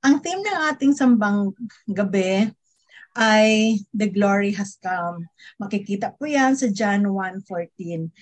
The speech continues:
Ito ang sinasabi, "The Word became flesh and made His dwelling among us. We have seen His glory, the glory of the one and only Son, who came from the Father,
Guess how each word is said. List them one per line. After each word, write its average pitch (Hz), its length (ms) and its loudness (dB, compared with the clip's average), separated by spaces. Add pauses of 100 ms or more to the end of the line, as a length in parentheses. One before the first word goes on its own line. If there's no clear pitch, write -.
(220)
Ito 277 240 -2
ang 302 320 0
sinasabi, 185 960 0 (800)
"The 214 160 -4
Word 240 640 2
became 208 480 -2
flesh 196 720 -4 (220)
and 226 240 2
made 240 320 2
His 262 160 -2
dwelling 208 640 -2
among 185 480 -4
us. 165 400 -12 (560)
We 233 160 2
have 220 160 2
seen 285 400 2
His 311 320 -6
glory, 202 640 -2 (400)
the 208 80 -2
glory 233 560 4
of 214 160 -4
the 254 240 -4 (400)
one 277 400 4
and 220 240 2
only 226 320 2
Son, 180 560 -4 (160)
who 202 80 -8
came 277 320 4
from 294 320 0
the 330 80 2
Father, 202 640 2